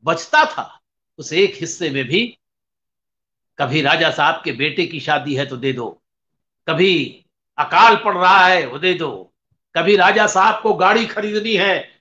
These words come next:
इसलिए उस एक हिस्से में से गेहूं, चावल, मक्का दे दो, उस एक हिस्से में से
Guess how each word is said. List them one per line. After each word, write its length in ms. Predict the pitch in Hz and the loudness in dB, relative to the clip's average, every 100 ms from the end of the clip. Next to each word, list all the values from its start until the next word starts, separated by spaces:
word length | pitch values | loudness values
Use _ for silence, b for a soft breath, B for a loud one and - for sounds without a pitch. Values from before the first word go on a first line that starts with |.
| _ | _
इसलिए 280 | 190 - 220 | -6 2 2
उस 160 | 202 202 | 4 4
एक 180 | 202 190 | 2 0
हिस्से 260 | 175 202 | -6 -4
में 120 | 190 | -4
से 140 | 180 180 | -2 -4
गेहूं, 320 | 156 170 185 | -2 -2 -2
चावल, 440 | 180 185 180 139 - _ _ _ _ - | 0 2 2 -2 -10 _ _ _ _ -4
मक्का 300 | 190 - 190 | -2 2 2
दे 160 | 180 165 | 2 0
दो, 340 | 143 104 - _ - | -2 -4 -14 _ -16
उस 160 | 135 | -4
एक 180 | 165 185 | 0 0
हिस्से 300 | 175 160 175 | -2 -6 -4
में 140 | 160 165 | -4 -4
से 380 | 156 127 - | -4 -6 -10